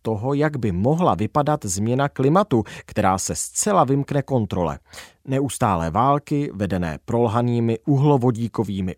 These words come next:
oligarchy, rasové násilí, místo toho, abychom využili technologie k zajištění přežití lidstva, nedostatek a hlad ve velké části světa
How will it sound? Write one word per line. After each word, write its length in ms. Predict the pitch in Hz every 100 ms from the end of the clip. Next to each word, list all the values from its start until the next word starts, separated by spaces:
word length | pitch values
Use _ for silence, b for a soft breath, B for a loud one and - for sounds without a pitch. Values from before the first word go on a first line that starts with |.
| -
oligarchy, 760 | 127 143 143 151 151 160 160 B B B -
rasové 420 | 120 - 110 98
násilí, 760 | 113 120 - 139 135 139 160
místo 340 | 143 101 - 80
toho, 260 | 90 101
abychom 360 | 101 101 98 92
využili 440 | 101 151 110 113
technologie 720 | 101 113 131 123 123 117 113 90
k 80 | 110
zajištění 640 | 98 123 - 139 135 135
přežití 480 | - 113 120 98 92
lidstva, 440 | 117 - 156 175 B B B B -
nedostatek 880 | 135 151 185 - 196 208 202 202 - B B
a 140 | 107
hlad 460 | 92 80 123 170 -
ve 180 | 101 95
velké 440 | 85 175 170 160
části 460 | 156 156 151 - 85
světa 520 | - 87 107 160 170